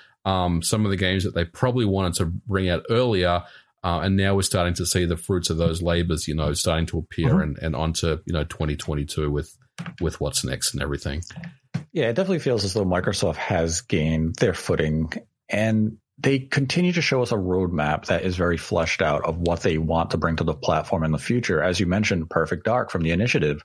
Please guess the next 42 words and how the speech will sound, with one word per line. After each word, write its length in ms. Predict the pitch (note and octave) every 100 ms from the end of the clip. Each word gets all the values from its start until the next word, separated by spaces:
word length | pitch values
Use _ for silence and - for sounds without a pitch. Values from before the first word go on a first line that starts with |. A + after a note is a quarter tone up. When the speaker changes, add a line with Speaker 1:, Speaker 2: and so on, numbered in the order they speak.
| _
Speaker 1:
Mm-hmm. 160 | A#2 F#2+ E2
Speaker 2:
We 140 | A2
also 340 | G#2 G2 - F2+
know 240 | F2+ F2
that 260 | F2 E2+ -
they 120 | F2
have 240 | E2+ E2
the 80 | E2
intent 440 | E2+ E2 D#2+ D#2 -
of 100 | F#2
making 280 | E2+ E2+ F#2
a 40 |
brand 280 | D#2 D2+ D2+
new 100 | D#2+
Fable 420 | - A2+ C#3 B2
game. 340 | F2 C#2 B1+ C2+ _ -
Speaker 1:
Yep. 160 | F2+ -
Speaker 2:
And 280 | A2+ A2+ A2 _ _ _ -
these 200 | D3+ E3
are 100 | E3
games 460 | A#2+ B2 B2 G2+
from 160 | - F#2+
their 140 | G2+
back 360 | E2+ F2 F#2+ G#2+
catalog 680 | - F2 E2+ E2 D#2 D2+ D2+ - - - _
that 120 | -
we 80 | A2+
haven't 260 | D3+ C#3+ B2+
seen 260 | - A#2+
new 200 | G2 G#2+
entries 640 | F#2+ G#2 - A2 F2 D#2 -
to 420 | - D2+ D2+ D#2 _ _
for 60 | G#2+
many 280 | G#2 A#2+
years. 360 | A2 B2 B2+ D#2
We 120 | G#2
haven't 240 | B2+ D#3+ -
seen 240 | - B2+
a 40 |
Perfect 440 | G2 - G#2 A2 E2
Dark 320 | E2 G#2+ -
game 400 | C#2+ C#2 C2+ D2